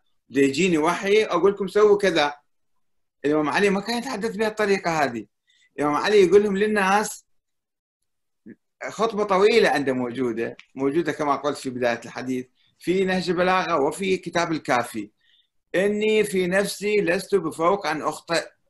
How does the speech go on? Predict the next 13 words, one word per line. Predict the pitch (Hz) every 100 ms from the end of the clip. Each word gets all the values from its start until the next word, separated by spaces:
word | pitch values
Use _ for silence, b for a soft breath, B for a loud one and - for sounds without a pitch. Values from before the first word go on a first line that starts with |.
| _ _ _ -
ولا | 147 202 180 185
آمن | 196 165
ذلك | 165 190 190
من | 160 135
فعلي، | 147 143 135 131 - _
فلا | 147 196
تكفوا | 202 214 208 202 196
عن | 180 190
مقالة | 170 - 165 170 151
بحق | 135 127 - 165 -
أو | 151
مشورة | 143 135 156 135
بحديث". | 117 101 117 110